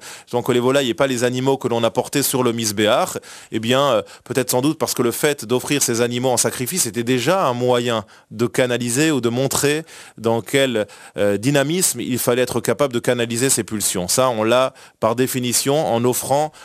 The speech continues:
le sacrifice et en l'orientant vers Akadosh Baruch Hu, vers Dieu. Et c'est peut-être la raison pourquoi, euh, euh, donc le, le sang également n'était pas recouvert à ce moment-là.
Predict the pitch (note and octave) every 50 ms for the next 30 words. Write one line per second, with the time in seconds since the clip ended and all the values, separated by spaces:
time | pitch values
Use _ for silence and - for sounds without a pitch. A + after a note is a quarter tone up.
0 | - - A2+ A2+ A2 - A#2+ - - B2+ A2+ - - C3+ D3+ D3+ - A#2 G#2+ A2+
1 | B2 C#3 D3+ C#3 C3 D3 C#3 C#3+ C#3 C3+ - D3 D3 C#3+ A#2+ A#2 A2 A2+ - A#2
2 | A2+ A#2 G#2+ A2 A2+ A2 G#2+ - D3+ C3 A2+ A2 G2+ G2+ F#2+ B2+ E3+ D#3+ - A2
3 | F#2 - A#2 B2+ - A#2 A2 G#2+ G#2+ G#2 G2+ A#2 C3+ B2 - F2 - - A2+ A#2
4 | A#2 A#2 G#1+ G1+ G1+ G1+ - - - - - - - _ - - F2+ F#2 D#2 F2+
5 | F2+ - G2 F#2 F#2 F2+ E2+ F2 F#2 - - B2 B2 A#2 F#2+ F#2 G2 A2+ A2 F#2+
6 | - G2+ F2+ - G#2+ G2+ F#2+ F2 G2 G#2+ - - A2 G2 A2+ A#2+ A#2+ G2+ F#2+ -
7 | - F#2+ F2+ F2 F2 F2 E2